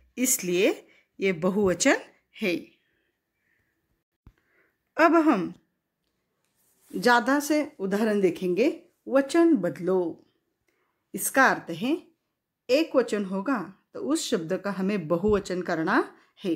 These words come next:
नदी, नदियाँ, नीति,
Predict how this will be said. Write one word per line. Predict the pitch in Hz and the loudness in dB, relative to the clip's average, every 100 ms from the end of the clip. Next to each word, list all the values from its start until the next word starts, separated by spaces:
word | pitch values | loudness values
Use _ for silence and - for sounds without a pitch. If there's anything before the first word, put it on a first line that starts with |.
| 165 _ _ _ _ _ _ | -6 _ _ _ _ _ _
नदी, | 185 165 180 175 240 359 508 - _ - | -6 0 2 4 4 4 0 -8 _ -10
नदियाँ, | 175 170 156 175 185 185 165 - - _ _ _ _ - | -4 -4 -4 -2 0 0 0 -6 -16 _ _ _ _ -6
नीति, | 185 190 190 - 269 | -2 0 -2 0 0